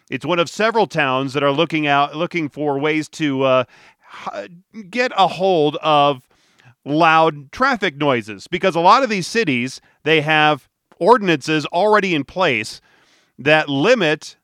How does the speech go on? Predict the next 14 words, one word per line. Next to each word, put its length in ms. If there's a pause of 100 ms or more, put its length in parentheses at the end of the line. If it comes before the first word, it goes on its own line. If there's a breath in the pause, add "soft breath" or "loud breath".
(140)
how 400
loud 580
you 320
can, 580 (360)
uh, 140
your 200
car 280
can 160
be 220
or 60
your 120
motorcycle 580
can 160
be. 280